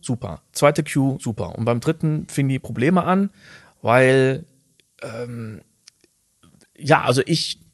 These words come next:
keine Punktlandung gemacht habe und wir hatten sehr wenig Zeit. Auf einmal wurde die De-,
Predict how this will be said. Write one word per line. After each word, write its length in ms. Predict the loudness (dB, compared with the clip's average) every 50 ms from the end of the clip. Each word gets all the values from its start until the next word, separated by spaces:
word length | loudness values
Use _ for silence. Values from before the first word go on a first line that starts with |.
| -20 -8 0
keine 200 | 2 2 2 2
Punktlandung 380 | 2 2 2 2 2 2 2
gemacht 300 | 2 2 2 0 0 0
habe 300 | -2 -2 0 0 -2 -4 -10 _ _ _ _ _ _ _ _ _ _ _ _ _ _ _ _ _ -2
und 580 | 0 2 2 2 0 -4 -6 -6 -6 -8 -8 _ _ _ _ _ _ _ -20
wir 280 | -14 -6 -2 -2 -2 0
hatten 140 | 0 2 2
sehr 140 | 2 4
wenig 180 | 2 2 -2 -2
Zeit. 240 | 0 2 2 4 4
Auf 120 | 2 0 0
einmal 200 | 0 0 0 0
wurde 160 | 0 -2 -2
die 140 | -4 -6 -8
De-, 160 | -6 -8